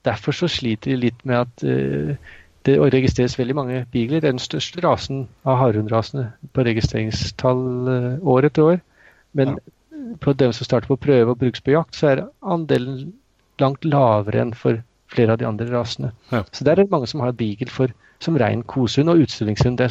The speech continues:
Speaker 1: sånn litt showdog.
Speaker 3: Mm.
Speaker 1: Så det er litt to, nesten to typer noen steder i verden i hvert fall.
Speaker 3: Ja.
Speaker 2: Ja. Ja, men det, det er, det er jo et inntrykk jeg, eh, jeg har sett igjen med, at det, at det,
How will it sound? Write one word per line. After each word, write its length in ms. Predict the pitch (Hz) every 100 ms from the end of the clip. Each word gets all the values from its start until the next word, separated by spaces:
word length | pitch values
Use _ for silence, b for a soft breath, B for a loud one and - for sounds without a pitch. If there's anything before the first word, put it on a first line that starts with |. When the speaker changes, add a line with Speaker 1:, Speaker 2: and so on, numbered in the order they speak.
| 117
Speaker 1:
sånn 40 |
litt 120 | 117
showdog. 880 | 117 - 117 104 104 107 117 107 87 - -
Speaker 3:
Mm. 240 | 120 98 110
Speaker 1:
Så 60 |
det 80 | 131
er 40 | 117
litt 360 | 110 98 - 73
to, 320 | - 117 110 95 - _ -
nesten 300 | 113 - 127
to 180 | - 113
typer 480 | - 131 110 101 -
noen 180 | 117 110
steder 240 | - 117 117
i 40 |
verden 240 | 120 117
i 40 | 139
hvert 140 | 123
fall. 120 | - - -
Speaker 3:
Ja. 120 | 110 - _ _ -
Speaker 2:
Ja. 60 | 87 _ _ _ _ _ _ _ _ _ _
Ja, 80 | 113
men 60 | 110
det, 220 | 104 101
det 80 | 104
er, 160 | 110 104
det 80 |
er 40 | 110
jo 40 |
et 80 | 104
inntrykk 320 | 107 87 87
jeg, 680 | 87 87 92 95 95 95 92 - _ b b b b b b _ _
eh, 160 | 113 95
jeg 80 | 92
har 100 | 98
sett 160 | 117
igjen 140 | 92 90
med, 160 | 90
at 180 | 104 104
det, 180 | 101 95
at 200 | 95 90
det, 1400 | 95 92 90 92 90 53 - 55 53 120 131 175 196 302